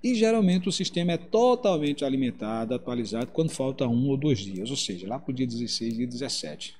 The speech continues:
é que o sistema atualiza tudo. Então pode, pode acontecer de que algumas pessoas estejam com o aplicativo atualizado e outras não,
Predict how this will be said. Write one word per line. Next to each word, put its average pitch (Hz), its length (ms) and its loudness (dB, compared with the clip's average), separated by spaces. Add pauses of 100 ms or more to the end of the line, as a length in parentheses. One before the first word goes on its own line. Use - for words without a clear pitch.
é 107 100 -8
que - 180 -8
o 113 120 -4
sistema 110 580 -4 (140)
atualiza 123 500 0
tudo. 117 340 -2
Então 214 200 -2
pode, 247 440 0 (140)
pode 240 160 4
acontecer 180 460 0
de 180 100 -2
que 185 140 -4
algumas 165 240 0
pessoas 117 560 -4 (420)
estejam 147 380 6
com 143 140 -2
o 139 40 2
aplicativo 123 480 -2
atualizado 233 640 2
e 285 80 2
outras 262 340 2
não, 156 180 2